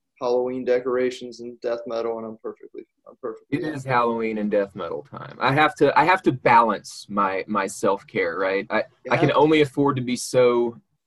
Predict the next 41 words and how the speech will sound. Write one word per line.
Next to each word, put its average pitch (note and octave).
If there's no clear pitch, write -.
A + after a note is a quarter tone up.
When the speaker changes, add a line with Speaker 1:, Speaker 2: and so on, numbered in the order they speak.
Speaker 2:
unplugged A#2
from, B2
from B2+
the A#2+
things B2+
that A#2+
are B2+
happening B2+
in C3
the B2+
world, B2
just, G#2
like, G#2
because G#2+
of A2
my G#2
job G#2+
and A#2
stuff. A#2+
But A2
I G#2
fucking G#2+
at C3+
the C#3+
same C#3+
time, C#3
especially G3
this C3+
time C3
of A2+
year, A2
like, G#2
I G#2
find G#2
myself G2
sort G#2
of F#2
retreating G2+
into G2
my G2
little F#2+